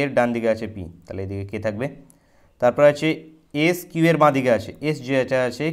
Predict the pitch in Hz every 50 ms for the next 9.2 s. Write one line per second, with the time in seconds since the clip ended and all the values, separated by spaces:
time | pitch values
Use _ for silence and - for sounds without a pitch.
0 | 165 165 165 139 139 135 139 139 127 117 113 104 98 107 98 104 104 101 104 117
1 | 113 113 113 117 120 117 123 127 135 143 - - 92 - 98 95 90 90 85 90
2 | 82 80 82 85 - - - - _ _ _ _ _ _ - - 135 131 120 139
3 | 143 156 165 185 175 208 196 196 180 175 196 202 196 196 185 165 160 165 156 139
4 | 123 120 113 139 139 139 156 156 156 156 151 139 143 143 151 165 160 185 208 233
5 | 214 185 165 160 151 147 135 139 135 131 131 120 117 113 - - - 127 123 120
6 | 123 131 143 143 143 143 156 135 147 143 139 135 131 143 135 127 143 139 139 -
7 | 113 98 - - - _ _ _ _ _ _ _ _ _ - 113 117 117 117 131
8 | 123 123 127 131 131 - 139 165 175 135 113 - - 131 120 117 113 110 107 113
9 | 107 110 131